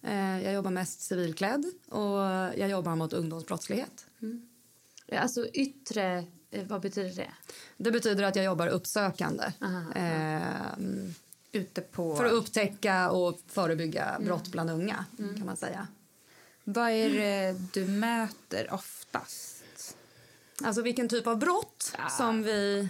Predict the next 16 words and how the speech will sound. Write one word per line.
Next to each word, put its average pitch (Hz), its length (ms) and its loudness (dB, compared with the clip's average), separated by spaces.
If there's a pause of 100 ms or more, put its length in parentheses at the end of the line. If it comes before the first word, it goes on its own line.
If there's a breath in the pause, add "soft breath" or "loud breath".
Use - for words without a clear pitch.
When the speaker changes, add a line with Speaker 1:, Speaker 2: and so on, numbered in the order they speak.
Speaker 3:
Ja, 269 100 0
brott 269 360 4 (220)
Speaker 1:
eller 294 100 4
Speaker 3:
eller 254 120 4
Speaker 1:
vad 240 100 4
vi 240 100 6
Speaker 3:
liksom 226 180 6 (100)
Speaker 1:
rapporterar. 240 640 6
Speaker 3:
hän-, 202 160 0 (360 loud breath)
ja, 302 180 6
men 320 160 4
kanske 302 300 2
lite 220 140 0
så 220 60 4
här 196 80 0
brott 214 380 2